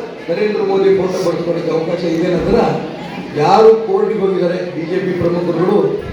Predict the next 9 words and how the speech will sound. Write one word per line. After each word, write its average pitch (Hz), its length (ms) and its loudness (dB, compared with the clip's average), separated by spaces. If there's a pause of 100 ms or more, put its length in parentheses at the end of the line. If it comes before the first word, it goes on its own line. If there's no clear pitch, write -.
(120)
ಅವ್ರು 147 260 -2
ಅರ್ಥ 196 100 -4
ಮಾಡ್ಕೋಬೇಕು. 180 640 0 (460)
ನರೇಂದ್ರ 240 520 2
ಮೋದಿಗೆ 202 380 -2
ಈ 185 60 0
ರೀತಿ 185 180 -4
ಅಪಮಾನ 208 540 -4
ಮಾಡಬಾರ್ದು. 180 640 -2